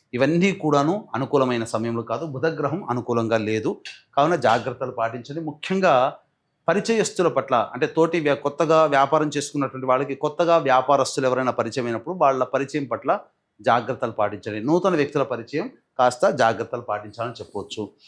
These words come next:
ఇక ఈ కుజుడు అర్ధాష్టమ దోషము, అలాగే కేతు కూడా అర్ధాష్టమ దోషం ఉండడం వలన ఏ పని చేసినా ఈ వృషభ రాశిలో జన్మించినటువంటి వారికి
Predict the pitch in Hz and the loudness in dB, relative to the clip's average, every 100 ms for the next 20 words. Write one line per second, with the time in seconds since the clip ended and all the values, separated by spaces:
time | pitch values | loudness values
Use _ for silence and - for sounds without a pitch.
0 | _ _ 156 151 107 - - _ _ _ | _ _ 2 6 6 2 -10 _ _ _
1 | _ - 147 123 - 104 180 233 226 143 | _ -4 -2 0 -2 0 0 2 2 2
2 | 131 120 160 - 175 165 120 - _ _ | -2 2 2 2 0 0 -2 -10 _ _
3 | _ 120 135 123 127 131 - _ 117 135 | _ -2 0 0 -2 -4 -10 _ 0 0
4 | 127 123 151 151 151 147 120 98 131 - | 0 -2 0 0 0 2 2 0 -2 -2
5 | 131 117 113 120 113 113 113 127 113 101 | -4 -2 -2 -2 -4 -2 -2 0 -2 -4
6 | _ _ _ 127 165 170 165 156 143 156 | _ _ _ 0 2 2 0 0 0 0
7 | 139 127 117 107 139 135 135 135 117 117 | 0 0 0 -2 2 2 2 0 -4 -4
8 | 120 117 117 110 113 117 123 208 | -4 -6 -8 -4 -2 -2 -2 -10